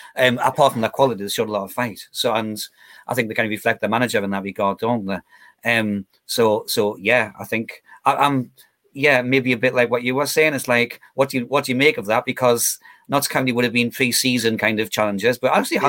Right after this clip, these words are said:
Speaker 1: Halifax are in contention, right? They're, they're clearly decent and know what they're about. They're about, yeah.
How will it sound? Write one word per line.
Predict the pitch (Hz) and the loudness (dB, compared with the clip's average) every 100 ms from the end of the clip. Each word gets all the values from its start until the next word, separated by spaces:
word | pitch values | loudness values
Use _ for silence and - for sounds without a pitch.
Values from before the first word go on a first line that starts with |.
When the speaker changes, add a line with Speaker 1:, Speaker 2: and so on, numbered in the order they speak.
| 131 | 4
Speaker 1:
Halifax | 120 139 - | 4 2 2
are | 113 113 - | 4 4 2
in | 120 | 0
contention, | 151 147 254 - 87 | 0 2 0 -2 -6
right? | 101 240 190 | -2 -2 0
They're, | 143 127 123 _ _ _ - | 2 2 0 _ _ _ -4
they're | 127 | -4
clearly | - - 170 135 123 113 - - | -2 2 4 6 4 0 -6 -6
decent | - - 117 | -4 -2 0
and | 135 | 2
know | 127 | 4
what | 131 | 4
they're | 127 | 2
about. | 120 220 - 135 | 2 2 0 -2
They're | 131 | -2
about, | 147 233 - - 123 | 0 -2 -6 -18 -8
yeah. | 143 | -6